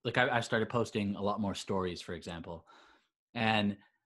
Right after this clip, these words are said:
like, stories would be the perfect place to do that. So, um, you know, you're a recruiter. Let's say, you know, let's say you're recruiting process engineers, right? And you're like,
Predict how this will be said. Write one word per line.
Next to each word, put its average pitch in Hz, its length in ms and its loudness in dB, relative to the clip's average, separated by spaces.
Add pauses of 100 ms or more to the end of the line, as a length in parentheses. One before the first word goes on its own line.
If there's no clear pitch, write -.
(300)
like, 131 160 4
stories 147 380 6
would 143 100 6
be 131 100 6
the 113 80 2
perfect 127 380 0
place 117 240 -2
to - 80 -10
do 110 140 -2
that. - 280 -8
So, 104 440 -2 (420)
um, 104 480 2
you 117 80 -2
know, 117 100 4
you're 113 220 4
a 110 40 2
recruiter. 107 520 2
Let's 107 220 -2
say, 104 200 0
you 107 240 -4
know, 101 220 -2 (140)
let's 104 120 -10
say 110 100 2
you're 98 420 -2 (320)
recruiting 101 340 -2
process 101 460 -2
engineers, 90 680 -6
right? 98 300 -2
And 98 160 -4
you're 92 160 -4
like, 92 220 -6